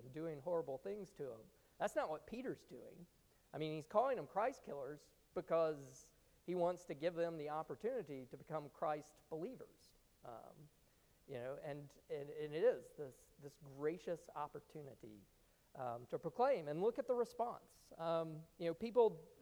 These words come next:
debate, um, and we don't have to get into this, you know, but many of those, of, uh, verse four of chapter four, "Many of those who heard the word believed, and the number of men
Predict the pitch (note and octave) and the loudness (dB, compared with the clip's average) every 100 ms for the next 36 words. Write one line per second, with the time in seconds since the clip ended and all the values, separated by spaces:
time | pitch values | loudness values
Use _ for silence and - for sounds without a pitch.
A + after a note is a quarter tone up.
0 | D3+ E3+ F#3 F3 E3 - - - - D#3 | 0 4 4 4 2 -6 -20 -12 0 2
1 | C#3+ C#3 C#3 D#3+ - D3+ D3 - F3+ C#3 | 2 0 -6 -12 -10 -10 -10 -8 -6 -4
2 | C#3 C#3 C#3 C#3+ C3+ C#3+ C#3+ - - - | -6 -6 -6 -6 -6 -4 -4 -8 -20 -20
3 | - - - C#3+ C3+ C3 B2+ B2+ - - | -20 -14 -2 2 6 6 4 -2 -10 -20
4 | - - F#3 F3 F3 G#3 A3 G#3+ D#3 F3 | -20 12 12 12 12 4 6 4 8 8
5 | E3+ E3 - D3 C#3 - - - C#3+ C#3 | 10 6 2 -2 -2 -16 -12 -4 -2 -2
6 | - - - - - - - - E3+ E3 | -6 -10 -20 -20 -20 -20 -20 0 6 6
7 | - F3 E3 D#3+ D3 - E3 D3+ D#3 - | 4 2 6 6 4 2 0 0 -2 2
8 | D3+ C#3 D3 G3 C4+ A#3+ F#3 F3+ E3+ F3 | 2 2 4 4 6 8 10 8 6 2
9 | D3+ - G#3+ A3 F#3+ F#3 D3+ D3+ D3+ B2+ | 0 12 12 12 12 6 4 6 4 2
10 | D#3 C#3+ C3 A#2+ A#2 - - - - - | -2 0 -2 -2 -10 -16 -20 -20 -20 -14
11 | - D3+ D3+ D3+ D#3+ E3 D3 C3+ D3 C#3+ | -4 0 2 4 2 4 2 2 0 0
12 | C3 | -2